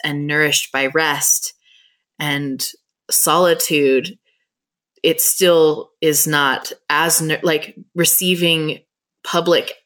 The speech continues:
congratulations and applause. That is not as nourishing as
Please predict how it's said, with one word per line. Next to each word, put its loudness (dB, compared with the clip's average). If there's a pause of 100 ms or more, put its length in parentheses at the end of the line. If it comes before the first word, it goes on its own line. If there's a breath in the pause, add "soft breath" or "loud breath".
(420)
congratulations -2
and -10 (120)
applause. 0
That 0
is 0
not 0
as 0
nourishing -2
as -2